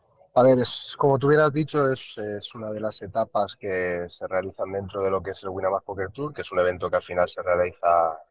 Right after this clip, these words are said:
todos los años, se está realizando en los últimos años por parte de Winamax. Y nada, es un evento, se realizan etapas, eh, alrededor de toda España,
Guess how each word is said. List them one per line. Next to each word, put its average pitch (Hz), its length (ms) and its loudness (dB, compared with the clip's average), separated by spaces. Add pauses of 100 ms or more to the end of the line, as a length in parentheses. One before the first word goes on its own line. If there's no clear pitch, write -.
(120)
todos 98 220 2
los 90 180 0
años, 90 320 0
se - 60 -20
está - 160 -8
realizando 90 320 -4
en 90 60 2
los 87 100 -14
últimos 92 360 -6
años 104 340 0
por 90 140 -6
parte 90 260 0
de 90 40 4
Winamax. 107 480 0 (640)
Y 113 480 2
nada, 110 240 6
es - 160 0
un 104 120 -4
evento, 104 680 0
se 101 120 -8
realizan 104 340 2
etapas, 101 560 2
eh, 95 260 0
alrededor 92 360 0
de 90 100 -4
toda 92 140 0
España, 117 380 -4